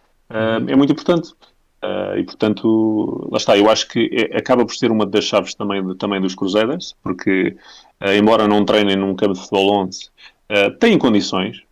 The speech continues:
Speaker 1: têm condições de, boas condições de treino, depois acaba por também ter muito boas condições de jogo, e isto acaba por ser importante também para os jogadores. Ah, eu costumo ter uma, eu, eu gosto de ter uma relação muito próxima com os meus jogadores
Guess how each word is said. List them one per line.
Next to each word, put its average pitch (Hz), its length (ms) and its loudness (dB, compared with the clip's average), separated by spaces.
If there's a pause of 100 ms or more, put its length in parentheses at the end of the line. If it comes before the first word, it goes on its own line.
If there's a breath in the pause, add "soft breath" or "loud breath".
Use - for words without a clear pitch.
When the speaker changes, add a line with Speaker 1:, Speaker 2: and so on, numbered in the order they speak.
Speaker 1:
têm 104 160 -4
condições 101 480 0
de, 101 340 2
boas 104 280 2
condições 101 380 -4
de - 60 -12
treino, 135 260 0
depois 98 220 0
acaba 104 420 2
por - 140 -16 (220)
também 101 220 0
ter 104 120 -2
muito 101 240 0
boas 101 200 0
condições 101 400 -2
de 95 60 -4
jogo, 127 280 2 (560 loud breath)
e 175 80 -2
isto 185 160 0
acaba 202 260 2
por 196 80 -8
ser 196 200 4
importante 190 240 2 (1200)
também 190 300 2
para 185 120 2
os 170 60 6
jogadores. 180 380 2 (340 soft breath)
Ah, 110 140 -4
eu 156 80 -6
costumo 160 260 0
ter 160 140 4
uma, 139 380 2
eu, - 240 -4
eu 131 100 2
gosto 139 140 2
de 139 80 -14
ter 139 60 0
uma 127 100 2
relação 127 260 -2
muito 110 180 -4
próxima 104 340 -4
com - 60 -12
os 113 60 -12
meus 107 160 -4
jogadores 104 400 -2